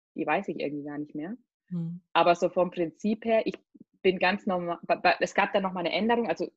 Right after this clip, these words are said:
Speaker 1: am Anfang war es so, ich bin halt ganz normal in die Schule gegangen, beziehungsweise mein Sohn ist viel zu früh gekommen. Der ist in der siebenundzwanzigsten Woche schon auf die Welt gekommen.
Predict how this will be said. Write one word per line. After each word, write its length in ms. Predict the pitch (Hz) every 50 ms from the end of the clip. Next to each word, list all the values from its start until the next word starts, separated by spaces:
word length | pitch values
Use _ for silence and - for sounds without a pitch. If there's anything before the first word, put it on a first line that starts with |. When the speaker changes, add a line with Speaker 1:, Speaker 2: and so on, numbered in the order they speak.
| _
Speaker 1:
am 120 | - 160 151
Anfang 400 | - 175 208 214 226 233 220 208
war 120 | 202 202
es 100 | 202 202 -
so, 240 | 196 185 185 185 190 196 196 - _ _ _ _ _ _ _ _ _ _ _ _ _ _ _ _ _ _ _
ich 120 | - -
bin 160 | - 165 165 170
halt 140 | 160 156
ganz 220 | - 160 160 165 -
normal 320 | 165 156 156 160 165 160
in 60 | 170
die 80 | 160 151
Schule 280 | - - 196 196 202 202
gegangen, 360 | 208 196 - 185 190 196 180
beziehungsweise 580 | 180 - 185 180 175 - 170 165 165 170 170 170 - - - _ _ _ -
mein 160 | 185 180 175
Sohn 180 | 175 208 214 220
ist 140 | 202 - -
viel 180 | 233 220 214
zu 100 | - 208
früh 240 | 185 - - 220 220
gekommen. 600 | 214 185 - - - 156 156 165 196 240 - _ _ _ _ _ _ _ _ -
Der 180 | 180 165 165 -
ist 280 | 180 185 180 - - -
in 140 | - 175
der 100 | 175 170
siebenundzwanzigsten 840 | 165 - 226 220 214 190 180 - 180 175 175 175 175 165 - - 160
Woche 240 | 151 160 160 - 156
schon 240 | - - 151 147 151
auf 140 | 156 151 -
die 120 | 160 143
Welt 180 | 151 151 147 -
gekommen. 480 | - 135 - - 139 143 165 196 -